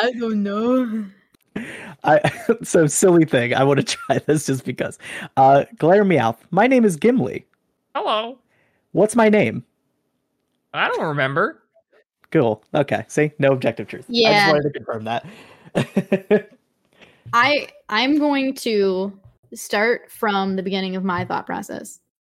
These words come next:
Speaker 2: Mm-hmm. Of
Speaker 1: again,
Speaker 2: course. Yeah, go
Speaker 1: because
Speaker 2: for
Speaker 1: I
Speaker 2: it.
Speaker 1: was not
Speaker 2: Yeah.
Speaker 1: taking good notes the first
Speaker 2: Yeah.
Speaker 1: time, but
Speaker 2: Sure.
Speaker 1: Alolan Meowth.
Speaker 3: Hello.
Speaker 1: What would Galarian Meowth say about, uh, your door?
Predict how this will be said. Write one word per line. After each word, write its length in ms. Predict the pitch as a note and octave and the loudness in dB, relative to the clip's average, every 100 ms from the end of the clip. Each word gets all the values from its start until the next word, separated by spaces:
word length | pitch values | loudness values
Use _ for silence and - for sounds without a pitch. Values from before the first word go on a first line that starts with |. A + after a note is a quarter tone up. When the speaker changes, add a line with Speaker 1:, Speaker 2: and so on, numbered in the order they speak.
| _ | _
Speaker 2:
Mm-hmm. 140 | A3+ | -20
Of 520 | G3+ G#2+ _ _ - G3+ | -20 _ _ _ -14 -12
Speaker 1:
again, 160 | G#2 | -10
Speaker 2:
course. 160 | G2 - _ _ _ | -10 -12 _ _ _
Yeah, 80 | G3 | -2
go 40 | G#3 | 0
Speaker 1:
because 200 | G3+ F#3+ | 0 0
Speaker 2:
for 60 | |
Speaker 1:
I 40 | F3+ | -6
Speaker 2:
it. 100 | - - | -8 -2
Speaker 1:
was 160 | A3+ | 2
not 140 | A3+ A3 | 2 2
Speaker 2:
Yeah. 60 | |
Speaker 1:
taking 240 | G#3 G3+ G3+ | 2 2 0
good 140 | F#3 | -2
notes 220 | F3+ F3+ F#3+ | 0 0 -2
the 80 | |
first 200 | F3 E3+ - | -6 -6 -6
Speaker 2:
Yeah. 40 | |
Speaker 1:
time, 140 | E3+ - - | -8 -14 -16
but 160 | F#3+ - | -10 -4
Speaker 2:
Sure. 200 | - - _ _ _ _ - | -4 -6 _ _ _ _ 2
Speaker 1:
Alolan 460 | B3+ C#4+ D4 B3 F#3+ | 4 6 6 4 2
Meowth. 400 | D#3 - - _ _ - | -4 -10 -16 _ _ -6
Speaker 3:
Hello. 240 | E4+ G#3 | 0 2
Speaker 1:
What 180 | A#3+ C4+ | 2 2
would 200 | E4+ C4+ | -2 0
Galarian 880 | C#4+ C4 B3+ B3+ B3+ B3+ A#3+ A#3 - _ _ _ - | 2 4 4 2 0 -2 -4 -6 -10 _ _ _ -10
Meowth 540 | A3+ G#3 F#3 F#3 - | -4 0 0 -2 -10
say 640 | - - F3+ E3+ F3 G3 - _ _ _ _ - | -12 -4 -4 -2 -6 -8 -12 _ _ _ _ -4
about, 500 | G#3 G3 F3+ F3 - _ _ _ - | 0 2 2 0 -6 _ _ _ -4
uh, 540 | G3+ F#3 F3+ F3+ F3+ F3+ | 0 2 2 0 0 0
your 280 | F#3+ G3 F#3+ | 0 2 0
door? 340 | D3+ - - | -4 -10 -20